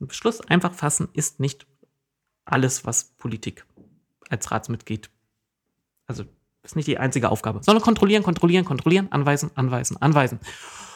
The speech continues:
Und dann hat Schacht ihm noch so einen so mitgegeben, ja, ich hab ja schon verstanden, bei Ihnen ist es ja so, Sie denken einfach so ein bisschen Farbe auf die Straße malen und dann ist, hat sich das alles,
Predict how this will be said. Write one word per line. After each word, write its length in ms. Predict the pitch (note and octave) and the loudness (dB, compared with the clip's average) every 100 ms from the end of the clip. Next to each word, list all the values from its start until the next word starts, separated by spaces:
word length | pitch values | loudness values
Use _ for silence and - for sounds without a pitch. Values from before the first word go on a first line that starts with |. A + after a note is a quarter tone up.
| - _ | -20 _
Und 640 | - F3 F#3 F#3 F#3 F3+ D#3 | 4 6 8 6 4 4 2
dann 100 | D3 | 2
hat 140 | C#3+ | 2
Schacht 420 | - E3 - - - | 2 2 0 -12 -10
ihm 260 | - - | -6 0
noch 140 | C#3+ C#3+ | 0 2
so 100 | D3 | 2
einen 200 | - C#3+ | 4 2
so 140 | C3+ C3 | 2 2
mitgegeben, 880 | C3+ F3 - B2 B2+ C3+ C#3 C3+ B2+ | 2 0 0 0 4 4 4 2 4
ja, 220 | C3 C3+ | 4 4
ich 80 | B2+ | 4
hab 120 | C3+ | 2
ja 80 | C3 | 2
schon 160 | B2+ | 0
verstanden, 500 | A#2 B2 - B2 A#2+ | 0 0 2 2 2
bei 120 | A2+ C3+ | 2 2
Ihnen 200 | C3+ C#3 | 2 2
ist 120 | B2+ | 2
es 100 | C3 | 2
ja 140 | C3+ B2 | 2 2
so, 120 | C3 | 2
Sie 120 | B2+ | 2
denken 300 | A#2+ A#2+ C3+ | 2 2 2
einfach 280 | A2+ B2 B2+ | 2 2 2
so 100 | B2+ | 2
ein 80 | B2 | 0
bisschen 220 | B2 B2+ | 0 0
Farbe 340 | C3+ C3+ C#3+ | 2 2 2
auf 100 | B2+ | 0
die 80 | B2+ | -4
Straße 380 | - C3 C3 C3 | -2 0 0 0
malen 300 | B2+ C3 C3 | 2 2 2
und 60 | B2 | 2
dann 120 | B2 | 0
ist, 100 | A2+ | 0
hat 200 | A#2+ - | -2 -2
sich 80 | - | -4
das 140 | B2 | -4
alles, 340 | - A#2+ A#2 | 0 0 0